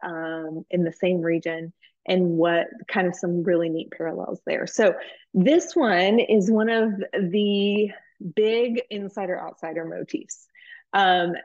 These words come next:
that Mark uses. Um, you would expect the Pharisees at the beginning of this chapter to be the insiders, and this Gentile woman to be the outsider. But we see here that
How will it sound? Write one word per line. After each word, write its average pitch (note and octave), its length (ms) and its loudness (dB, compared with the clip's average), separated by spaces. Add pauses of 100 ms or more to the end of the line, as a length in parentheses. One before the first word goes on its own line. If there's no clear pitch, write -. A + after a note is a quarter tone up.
that F3 340 0
Mark F3 320 -6
uses. E3+ 500 -4 (140)
Um, E3+ 300 -2 (120)
you G#3+ 300 6
would B3+ 140 6
expect - 800 0
the A3 80 0
Pharisees G3+ 680 0
at F3+ 120 -4
the F#3 40 -6
beginning F3+ 360 -2
of E3 60 -8
this F3 120 -8
chapter G#3+ 440 0
to G#3 180 0
be A3 180 4
the F#3 160 0
insiders, G#3 800 -4
and G#3+ 180 2
this G#3 160 0
Gentile G#3 600 -4
woman G#3 500 -4 (560)
to - 80 -4
be G3 140 0
the F#3 160 -6
outsider. F3 680 -8
But F#3 140 -2
we G#3+ 180 2
see B3 400 -2
here G3+ 280 0
that F#3 120 -6